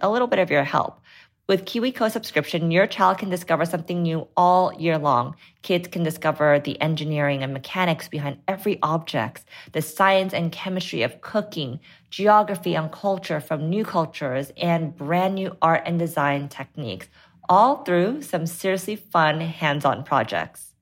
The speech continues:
We just recently did the KiwiCo marble timer, and it was so much fun for Chloe and I to do it together. Well, she did most of it, and I helped her here and there.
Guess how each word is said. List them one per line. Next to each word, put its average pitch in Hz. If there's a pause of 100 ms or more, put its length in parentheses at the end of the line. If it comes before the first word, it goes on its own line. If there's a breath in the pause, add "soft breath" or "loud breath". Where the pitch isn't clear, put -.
(140)
We 208
just 269
recently 190
did 151
the 151
KiwiCo 202
marble 151
timer, 139
and 196
it 208
was 214
so 233
much 254
fun 165
for 165
Chloe 165
and 160
I 147
to 147
do 143
it 98
together. 131 (240 soft breath)
Well, 175
she 233
did 190
most 143
of 160
it, 247
and 165
I 151
helped 151
her 185
here 165
and 147
there. 95